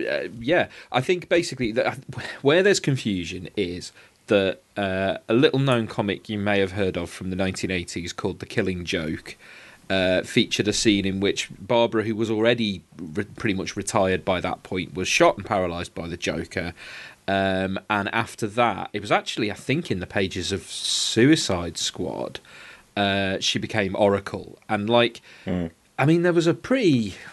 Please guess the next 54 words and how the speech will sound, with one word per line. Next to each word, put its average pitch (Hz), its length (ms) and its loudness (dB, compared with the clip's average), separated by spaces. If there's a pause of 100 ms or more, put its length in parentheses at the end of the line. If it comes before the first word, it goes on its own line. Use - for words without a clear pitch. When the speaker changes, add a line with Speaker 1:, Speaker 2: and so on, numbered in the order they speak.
(360)
Speaker 1:
God, 202 100 2
it 120 80 2
must - 140 -2
be 143 60 6
at 127 60 6
least 170 300 4
twenty 123 420 0
years, 95 580 2
really, 104 360 0
where 101 180 -4
she 104 220 0
was 92 240 -4 (160)
Oracle 98 520 2
in 98 120 -6
the 90 60 0
D 87 140 -4
C 104 160 -4
universe. 92 400 -4
And 120 100 0
to 117 120 2
a - 20 2
lot 127 220 4
of - 80 -8
people, 98 480 -6 (320)
you 107 80 -2
know, 95 220 -4 (100)
the 113 100 0
sort 113 260 -2
of 98 80 -12
the 107 80 -6
status 107 340 -2
quo 107 200 0
that 95 140 -6
they 107 140 2
had 95 100 -4
grown 95 220 0
up 95 240 -6
with 92 180 -6
was 92 160 -4
Barbara 110 320 4
Gordon 98 340 0
used 98 300 -4
to - 80 -6
be 90 340 -6
Batgirl 92 460 -2
and 90 140 -6
now 90 180 -2
she's - 200 -6
Oracle. 90 440 -4
And 90 100 -8 (320)
arguably, 104 800 2
like, 95 380 0
pretty 98 200 2
much 92 300 -6